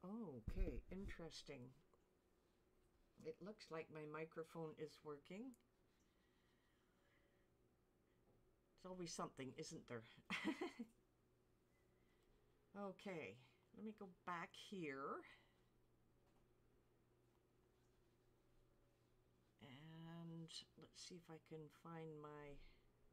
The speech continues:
YouTube. I'm streaming. It shows excellent connection. I don't know why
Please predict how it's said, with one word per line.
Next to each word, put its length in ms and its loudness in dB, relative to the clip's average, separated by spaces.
YouTube. 800 -6
I'm 100 -16
streaming. 720 -2
It 140 -4
shows 440 6
excellent 460 0
connection. 640 0
I 60 -2
don't 220 -2
know 120 0
why 180 0